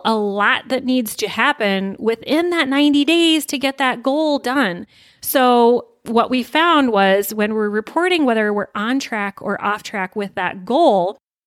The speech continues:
as long as it wasn't the end of the quarter yet, we were saying we're on track, even if there was a lot of stuff to still get done. So what we ended up doing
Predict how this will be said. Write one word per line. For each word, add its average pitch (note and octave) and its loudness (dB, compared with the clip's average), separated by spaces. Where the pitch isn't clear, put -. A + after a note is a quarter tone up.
as A3 -4
long C4+ 4
as C4+ 2
it - -2
wasn't B3 0
the A#3+ -8
end A3+ -2
of G#3 -6
the G3+ -6
quarter E4+ 2
yet, F#3 2
we D4+ 2
were D4 0
saying A3 0
we're A3 0
on G#3 0
track, G#3 0
even B3+ -2
if B3+ -4
there G#3+ 0
was G3+ -2
a G3 -10
lot F#3+ 0
of F#3 -8
stuff - -8
to - -14
still F#3 -6
get F3+ -6
done. F3+ -4
So - -6
what G3+ 0
we A3 -4
ended B3+ 0
up G#3+ 0
doing G#3 2